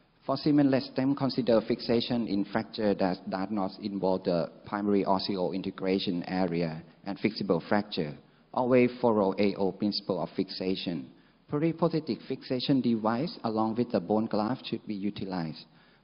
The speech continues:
Bicortical screw is the strongest one.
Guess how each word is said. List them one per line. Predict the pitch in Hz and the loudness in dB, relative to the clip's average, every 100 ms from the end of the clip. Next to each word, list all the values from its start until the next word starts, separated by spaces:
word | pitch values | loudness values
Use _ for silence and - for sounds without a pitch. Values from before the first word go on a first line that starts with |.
| - | -2
Bicortical | 135 143 156 147 139 139 123 | 0 2 0 -2 -4 -4 -4
screw | - 127 113 | -2 0 2
is | 101 | 0
the | 95 | -2
strongest | 85 - 101 98 85 78 - | -8 -2 0 0 0 -2 -6
one. | 82 78 98 | -6 -6 -6